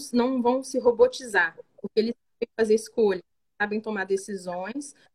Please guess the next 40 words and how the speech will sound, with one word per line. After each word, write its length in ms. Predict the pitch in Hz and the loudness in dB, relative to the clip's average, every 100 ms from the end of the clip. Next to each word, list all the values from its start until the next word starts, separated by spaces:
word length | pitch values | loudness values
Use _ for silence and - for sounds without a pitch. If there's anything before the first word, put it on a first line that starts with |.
| _ _ | _ _
com 160 | 220 | 2
base 300 | 214 220 226 | 6 6 4
naquilo 440 | 226 214 - 240 254 | -2 -8 -6 -8 -6
que 140 | - | -2
eles, 340 | 226 233 220 _ _ _ _ _ _ | -2 -2 -14 _ _ _ _ _ _
como 220 | 254 277 | -2 -2
essência, 680 | 262 - 240 277 285 226 202 _ | -8 -8 -8 -8 -6 -8 -8 _
desejam, 460 | 185 233 220 202 - _ _ _ _ _ _ - | 2 2 4 -2 -2 _ _ _ _ _ _ -8
acreditam, 840 | - 220 233 226 190 190 185 175 165 _ | -4 -2 -2 -4 -6 -12 -10 -14 -16 _
e 100 | 208 | -4
não 540 | 208 196 208 226 240 - _ - | -2 -4 -4 -4 -6 -10 _ -2
baseado 760 | 208 214 202 190 190 196 202 | 0 0 -2 -4 -4 -6 -8
em, 380 | 202 202 196 190 | -8 -6 -8 -12
em 220 | - 185 185 | -14 -8 -2
algo 300 | 190 190 202 | 0 -2 -6
que 220 | - 214 | -10 -8
tá 440 | - 202 196 180 _ - | -2 0 0 -6 _ -14
em 180 | 190 190 | -10 -6
algum 280 | 190 190 214 | -6 -4 0
outro 320 | 233 269 302 | -2 -2 -6
lugar 480 | 262 196 185 214 - _ | -6 -4 -4 -4 -8 _
e 60 | 202 | -6
não 200 | 196 214 | -4 -4
dentro 180 | 185 _ _ | -6 _ _
deles, 360 | 202 170 160 165 | -4 -4 -8 -12
né? 160 | 180 | -10
Então, 320 | 180 185 196 196 | -10 -8 -6 -4
é 120 | 175 | -4
um 80 | 190 | -2
pouco 280 | 202 202 202 | 0 -2 -2
do 100 | - _ - _ _ _ _ _ | -14 _ -18 _ _ _ _ _
Tati, 380 | 202 160 - 190 | 0 0 -8 -18
não 80 | |
sei 180 | 180 202 | -6 -4
se 80 | 202 | -2
faz 180 | 208 214 | -6 -4
sentido 320 | 220 214 214 | -6 -4 -2
aí 80 | 214 | -2
pra 160 | 214 | -2
você. 440 | 220 233 - 180 | -2 -2 -4 -14